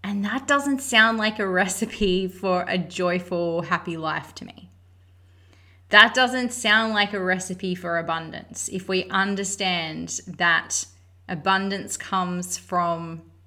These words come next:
not needing or shoulding or wanting. That is all a lack-based, fear-based energy.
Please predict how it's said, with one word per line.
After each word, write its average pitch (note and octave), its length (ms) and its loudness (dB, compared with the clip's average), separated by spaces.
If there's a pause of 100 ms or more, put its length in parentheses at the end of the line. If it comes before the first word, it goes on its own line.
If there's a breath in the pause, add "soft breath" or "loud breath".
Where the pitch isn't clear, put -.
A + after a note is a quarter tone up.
(120)
not G#3 280 -4
needing F#3 1000 0
or F3 220 -4
shoulding F3 1000 -2 (480 loud breath)
or F#3+ 200 -2
wanting. F3+ 960 -4 (1000 soft breath)
That G#3 260 2
is A#3+ 140 0
all A3 360 2
a G3 60 2
lack-based, E3+ 1120 -2
fear-based F3+ 880 -2
energy. E3+ 580 -10